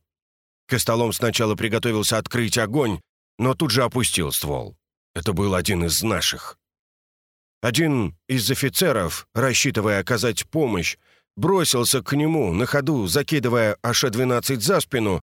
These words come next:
и доставая аптечку. Но, не дойдя пары шагов, резко остановился. Человеческая фигура согнулась чуть ли не вдвое — резко выпрямилась.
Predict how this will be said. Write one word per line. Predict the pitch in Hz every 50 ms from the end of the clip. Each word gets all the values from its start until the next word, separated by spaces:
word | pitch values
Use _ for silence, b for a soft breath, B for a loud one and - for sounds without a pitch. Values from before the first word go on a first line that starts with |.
| _
и | - 170 175 160
доставая | 135 156 160 - - - 170 151 156 156 151 151 147 147
аптечку. | - - - 208 175 - - - - - 73 64 - - _ _ _ _ _ _ _ _ _ _ -
Но, | - 85 87 85 82
не | 87 95 98
дойдя | 90 98 95 87 - 104 87
пары | 82 - 107 95 85 87 85
шагов, | - - 98 87 85 107 101 92 - - - _ _ _ _ _ -
резко | 98 104 98 92 - - - 104 92
остановился. | 87 - - 107 104 104 104 107 101 80 - - - - - - _ _ _ _ _ _ _ _ _ _ _ _ _ _ _ _ _ _
Человеческая | - - 139 131 127 123 120 135 127 - - 120 - - - 131 117 110
фигура | - 120 123 110 113 139 135 123 113 110
согнулась | - - - 127 120 113 131 139 135 127 123 117 110
чуть | - - - 139 117 -
ли | 113 117 120
не | 117 120 123
вдвое — | 113 190 190 123 110 135 165 151 123 196 - 156 139 127 - _ _ _ _ _
резко | - 110 113 127 139 131 107 - - - - 117
выпрямилась. | 101 90 95 120 160 139 87 110 107 104 98 90 82 78 76 - - -